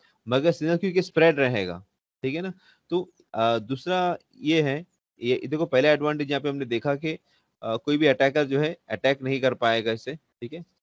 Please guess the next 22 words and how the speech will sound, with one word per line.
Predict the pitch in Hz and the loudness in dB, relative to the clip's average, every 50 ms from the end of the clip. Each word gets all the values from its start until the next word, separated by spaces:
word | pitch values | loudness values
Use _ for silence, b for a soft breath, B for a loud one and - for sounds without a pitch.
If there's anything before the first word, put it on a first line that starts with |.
| _ _ _ _ _ _ _ _ _ _ | _ _ _ _ _ _ _ _ _ _
तो | - 139 | -8 -8
अब | - - 147 151 | -2 0 0 2
देखो | 160 180 170 170 160 | 2 2 2 2 0
ये | 165 165 160 | 2 2 2
ऐसा, | 147 139 - 156 147 - - | 2 2 2 0 0 0 -2
ऐसा | - 127 - 151 | -4 -2 0 0
वर्क | 127 117 110 104 - - | 2 2 0 -2 0 -4
करता | 107 87 - 90 92 | -4 -4 -4 -6 -6
है, | 92 - - 113 _ _ _ _ - | -6 -8 -12 -18 _ _ _ _ -14
ठीक | 127 127 | -14 -12
है? | 175 190 175 _ _ _ _ _ _ _ _ _ | -12 -14 -16 _ _ _ _ _ _ _ _ _
तो | - 120 123 123 123 - - _ _ | -4 -4 -2 -2 -4 -6 -12 _ _
अभी | - 127 135 147 | -4 0 0 2
जैसे | 143 151 143 151 156 | 2 2 0 2 0
ये | 156 | 0
ओरिजिनल | - - 131 139 147 147 165 180 175 | 2 4 4 4 4 4 2 0 0
सिग्नल | - 165 156 151 170 170 | 0 -2 0 2 0 0
था, | 143 139 147 131 156 160 _ _ _ _ _ _ | 0 0 -2 -2 -2 -4 _ _ _ _ _ _
ठीक | 131 143 | -10 -8
है | 170 | -8
ना? | 170 165 - _ _ _ _ _ _ _ | -10 -10 -14 _ _ _ _ _ _ _
तो | 156 139 143 147 - | 2 2 2 2 -2